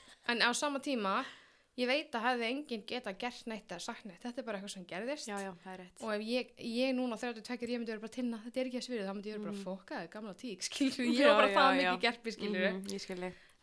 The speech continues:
Speaker 1: Þannig að hérna, síðan gerðist það, ég fæ mig kærasta.
Speaker 2: Ok.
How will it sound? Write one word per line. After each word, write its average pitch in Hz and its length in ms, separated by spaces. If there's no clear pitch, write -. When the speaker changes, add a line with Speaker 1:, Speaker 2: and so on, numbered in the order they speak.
Speaker 1:
Þannig 220 160
að 226 100
hérna, 214 260
síðan 294 340
gerðist 349 320
það, 185 220
ég 202 180
fæ 262 60
mig 294 160
kærasta. 381 500
Speaker 2:
Ok. 208 160